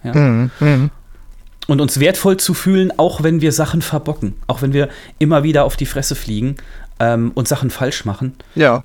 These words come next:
Speaker 1: Ähm, das ist so eine, das ist so eine Sache bei mir.
Speaker 2: Genau,
Speaker 1: Ja.
Speaker 2: und auch, dass das dazugehört, Sachen falsch zu machen. Dass
Speaker 1: Mhm.
Speaker 2: das einfach auch mit Teil des Lebens ist, Sachen falsch zu machen, dass du da auch ganz viel daraus ziehen kannst und ganz
Speaker 1: Ja.
Speaker 2: viel für dich selber daraus lernen kannst, wenn du halt offen dafür bist,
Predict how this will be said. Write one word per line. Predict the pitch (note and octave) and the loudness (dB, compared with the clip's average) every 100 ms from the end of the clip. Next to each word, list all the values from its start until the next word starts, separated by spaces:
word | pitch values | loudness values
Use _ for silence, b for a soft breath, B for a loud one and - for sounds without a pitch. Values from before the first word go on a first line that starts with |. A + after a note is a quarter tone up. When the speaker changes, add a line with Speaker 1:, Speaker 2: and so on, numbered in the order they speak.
| - | -4
Speaker 1:
Ähm, | A2 G#2+ G#2+ G#2+ - | -2 0 -2 -4 -8
das | B2 | -8
ist | B2 - | -6 -4
so | |
eine, | A#2+ A2 A2 | -2 -4 -4
das | A2+ | -6
ist | - | -4
so | A#2 | -4
eine | G#2+ | -4
Sache | A2 - | -6 -6
bei | A2+ | -6
mir. | A2 A2 A2+ - | -4 -4 -6 0
Speaker 2:
Genau, | C3+ A#2+ | 2 2
Speaker 1:
Ja. | |
Speaker 2:
und | C3+ | 0
auch, | D3 F#3 | -2 -2
dass | G3 - | -2 -2
das | F3+ | -4
dazugehört, | - D#3 - G3+ F#3+ A#2+ A#2 - | -6 -8 -8 -2 0 0 -4 -4
Sachen | - A2 - | -8 -6 -6
falsch | - A#2 - | -4 -4 -4
zu | - | -4
machen. | B2+ - B2+ - _ - - - | -4 -4 -10 -12 _ -20 -14 -6
Dass | A#2+ | -4
Speaker 1:
Mhm. | |
Speaker 2:
das | A#2 A2+ | -4 -4
einfach | C#3+ D3+ C#3 | -6 -6 -6
auch | B2+ C#3 _ _ _ - | -4 -4 _ _ _ -4
mit | C#3 C3 | -2 -2
Teil | - C3+ C#3 | -2 0 2
des | C3+ - | 0 -2
Lebens | C3 C3+ B2 | 0 0 -2
ist, | C3 - | -4 -2
Sachen | C#3+ D3 | -2 -2
falsch | - B2 - | -6 -8 -6
zu | - | -2
machen, | B2 A#2 B2+ B2+ | -2 0 -4 -4
dass | - B2 | -8 -8
du | - | -2
da | A#2+ B2 | -2 -2
auch | B2 - _ _ | -6 -12 _ _
ganz | C#3+ D3 - | 0 0 -2
viel | - D3 | -2 2
daraus | C#3 C3+ - | 2 0 -2
ziehen | - D#3 C3+ | -2 2 2
kannst | A#2+ A#2+ - - b b b | 0 -6 -8 -20 b b b
und | C3 | -4
ganz | C3 C#3 C#3+ | -2 0 0
Speaker 1:
Ja. | |
Speaker 2:
viel | C3+ C#3+ | 2 0
für | B2+ | 0
dich | B2+ | -2
selber | - C#3 C3+ | 0 0 0
daraus | B2 B2 A#2+ | -2 -2 0
lernen | B2 A#2+ C3+ | 0 0 0
kannst, | - A#2 - | -2 -4 -2
wenn | B2+ D#3 | 0 0
du | C#3+ | 0
halt | B2+ | -2
offen | - - C#3+ | -4 0 0
dafür | A#2+ - | 0 -4
bist, | A2+ A#2 - | -4 -4 -8